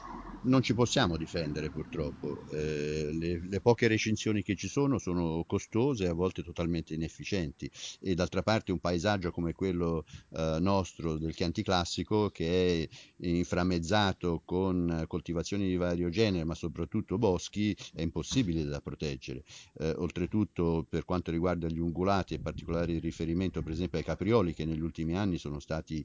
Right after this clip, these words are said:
eh, veramente, eh, moltiplicati nel numero, eh, saltano qualsiasi recinzione. È una lotta impari.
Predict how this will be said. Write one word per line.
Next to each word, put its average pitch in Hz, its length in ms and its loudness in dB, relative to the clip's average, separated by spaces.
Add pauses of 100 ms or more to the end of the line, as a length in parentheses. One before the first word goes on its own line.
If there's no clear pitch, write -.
(340)
eh, 73 180 -2
veramente, 80 680 0
eh, 71 200 -4
moltiplicati 95 880 0
nel 95 180 2
numero, 101 580 4 (340)
eh, 85 760 2 (140)
saltano 87 400 0
qualsiasi 78 540 -4
recinzione. 82 600 0 (240)
È 110 400 6 (100)
una 95 260 2
lotta 101 340 2
impari. 80 480 -2